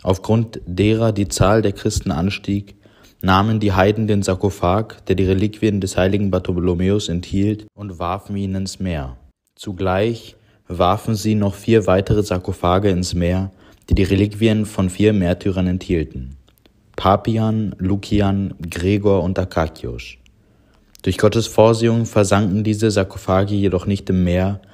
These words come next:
sondern wurden von der Strömung erfasst und an verschiedene Orte getragen.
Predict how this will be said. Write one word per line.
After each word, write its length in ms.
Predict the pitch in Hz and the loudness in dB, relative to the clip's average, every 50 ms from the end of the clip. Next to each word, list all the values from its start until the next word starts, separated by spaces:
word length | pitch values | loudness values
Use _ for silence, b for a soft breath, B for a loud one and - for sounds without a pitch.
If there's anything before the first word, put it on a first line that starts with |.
| B B B B B B | B B B B B B
sondern 400 | - 104 104 104 104 104 92 101 | 0 2 2 4 4 2 4 4
wurden 240 | 110 117 123 117 | 4 4 4 2
von 180 | 101 - 110 104 | 0 0 2 2
der 120 | 101 98 | 2 2
Strömung 440 | 92 - - 98 107 107 110 110 107 | 2 -2 -2 0 2 2 2 2 2
erfasst 460 | 101 95 - - 98 101 104 - - | 0 0 0 0 0 0 0 -2 -8
und 160 | - 87 90 87 | -8 -6 -4 -2
an 100 | 90 90 | -4 -2
verschiedene 580 | - 92 87 - - 101 98 104 101 98 - | -2 -2 -2 -2 -2 -2 -2 0 0 0 0
Orte 300 | - 87 90 90 - 98 | 0 0 -2 0 -2 -2
getragen. 600 | 87 95 - - - 87 82 73 67 65 65 62 | -4 -2 -4 -2 0 0 0 0 -2 -4 -8 -12